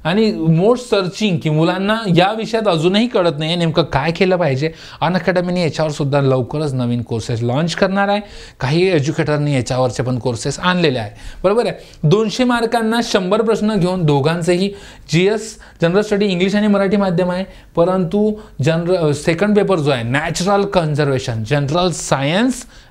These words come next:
अँड नॅचरल कन्झर्वेशन, हा जो पेपर आहे तो कम्प्लीट इंग्लिशमध्ये आहे. बरोबर आहे, दोघांचेही लेवल पदवी आहे. एक एक तास कालावधी असलेला हा पेपर दोन्ही ऑब्जेक्टिव्ह आहे. बरोबर आहे, एक एक तास कालावधी असलेला पेपर ऑब्जेक्टिव्ह आहे.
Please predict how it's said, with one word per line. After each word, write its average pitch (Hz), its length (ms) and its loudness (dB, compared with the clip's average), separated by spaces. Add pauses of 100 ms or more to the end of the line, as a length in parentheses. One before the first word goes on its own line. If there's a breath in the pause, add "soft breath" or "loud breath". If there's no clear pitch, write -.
अँड 220 160 4
नॅचरल 170 400 0
कन्झर्वेशन, 123 720 0 (360 loud breath)
हा 196 220 0
जो 208 140 0
पेपर 135 320 0
आहे 147 120 0 (240 loud breath)
तो 208 60 2
कम्प्लीट 208 840 0
इंग्लिशमध्ये 139 720 0
आहे. 107 300 -12 (100)
बरोबर 196 260 2
आहे, 208 80 -2 (360 loud breath)
दोघांचेही 175 760 2
लेवल 170 220 2
पदवी 143 440 0
आहे. 175 260 -4 (420 loud breath)
एक 214 220 2
एक 302 120 -4
तास 226 460 -2
कालावधी 202 540 0
असलेला 151 380 0
हा 135 200 -2
पेपर 127 720 -2 (720 loud breath)
दोन्ही 156 440 2
ऑब्जेक्टिव्ह 131 720 0
आहे. 117 140 -8
बरोबर 185 260 0
आहे, 151 100 -2
एक 131 140 -4
एक - 160 -2
तास 208 200 -2
कालावधी 180 420 0
असलेला 151 260 0
पेपर 131 300 -2
ऑब्जेक्टिव्ह 123 600 -4
आहे. 104 100 -10